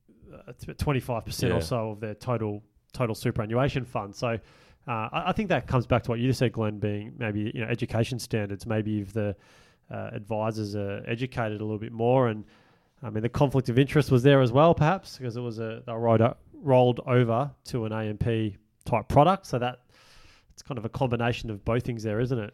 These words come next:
Speaker 2: Yeah,
Speaker 1: Education
Speaker 2: educational
Speaker 1: and
Speaker 2: standards, supervision, um, ongoing training. Um, I mean, th-, without going through too many case studies, the other example was where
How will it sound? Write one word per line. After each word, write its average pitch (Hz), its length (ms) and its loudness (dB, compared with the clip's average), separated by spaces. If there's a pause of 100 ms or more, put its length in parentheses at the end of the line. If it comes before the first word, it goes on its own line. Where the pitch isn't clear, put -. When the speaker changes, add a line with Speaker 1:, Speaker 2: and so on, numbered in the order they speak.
Speaker 2:
Yeah, 123 160 0
Speaker 1:
Education 117 180 0
Speaker 2:
educational 110 360 2
Speaker 1:
and 95 80 -2
Speaker 2:
standards, 107 600 0
supervision, 101 1000 -2 (500)
um, 90 240 -4
ongoing 104 460 -2
training. 104 680 -6 (640)
Um, 85 540 -10
I 92 80 -6
mean, 95 180 -4
th-, 104 140 -12 (560)
without 107 320 2
going 90 220 0
through 90 160 -2
too 110 200 -2
many 95 200 0
case 90 280 -2
studies, 95 220 -2
the 98 120 0
other 95 360 -2
example 92 600 -2
was 87 180 -4
where 87 320 0